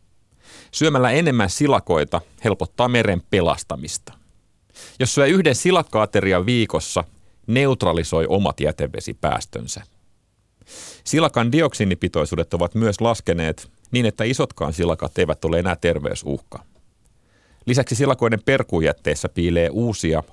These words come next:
huimia rikastumisen mahdollisuuksia. Yhteiskunnallinen silakkaliike näyttää oivaltavan silakoiden merkityksen Itämeressä osuvalla tavalla.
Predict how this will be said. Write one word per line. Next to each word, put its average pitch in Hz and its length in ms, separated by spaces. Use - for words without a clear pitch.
huimia 85 440
rikastumisen 76 680
mahdollisuuksia. - 880
Yhteiskunnallinen 123 800
silakkaliike 92 760
näyttää 104 320
oivaltavan 101 500
silakoiden 85 540
merkityksen 90 640
Itämeressä 80 720
osuvalla 76 640
tavalla. 65 480